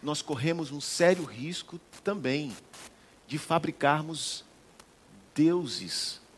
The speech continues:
para a nossa vida. E era o que estava acontecendo lá naquela igreja de Corinto. Algumas pessoas estavam praticando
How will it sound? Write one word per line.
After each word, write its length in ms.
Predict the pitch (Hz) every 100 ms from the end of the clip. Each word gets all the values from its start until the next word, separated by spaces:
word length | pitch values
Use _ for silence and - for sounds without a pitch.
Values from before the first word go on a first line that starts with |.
| - - - - - - - - - -
para 200 | 123 127
a 20 |
nossa 320 | 120 123 -
vida. 280 | 113 104 117
E 80 | 135
era 120 | 180
o 20 |
que 60 | 190
estava 220 | - 190
acontecendo 920 | 190 202 185 185 - 180 196 196 160
lá 340 | 160 151 165 180
naquela 360 | 175 - 165
igreja 300 | 156 147 156
de 120 | 147
Corinto. 640 | 151 156 147 147 160 156 104 - - - - - - - - - - -
Algumas 520 | 160 151 196 233 196
pessoas 460 | - 156 - 196 190
estavam 580 | - 170 180 196 160 98 - - - _ _ _ -
praticando 760 | 180 190 202 208 220 185 147